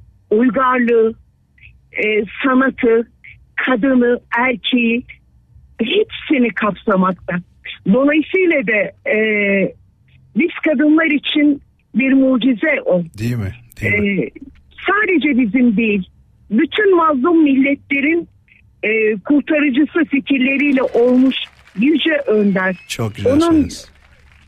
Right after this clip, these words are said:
Speaker 1: soylu cumhuriyetinin bir kadın olmaktan dolayı son derece mutluyum. Ona borcumu ödemeye çalışıyorum sadece.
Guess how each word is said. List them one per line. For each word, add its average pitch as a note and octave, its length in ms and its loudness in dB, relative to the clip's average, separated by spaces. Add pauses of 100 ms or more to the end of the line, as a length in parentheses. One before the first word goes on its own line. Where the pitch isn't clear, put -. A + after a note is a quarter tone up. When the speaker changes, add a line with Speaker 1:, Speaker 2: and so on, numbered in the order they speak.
Speaker 1:
soylu D#4+ 600 0 (100)
cumhuriyetinin D4 1040 2 (180)
bir C#4 140 2
kadın C#4 360 0
olmaktan C4 760 2
dolayı A#3+ 380 0 (340)
son C#4 340 0
derece G#3 320 -2
mutluyum. G3 540 -2 (100)
Ona D4 340 2
borcumu B3+ 460 2
ödemeye F#3 420 -4
çalışıyorum G3 720 -2
sadece. F#3 480 -2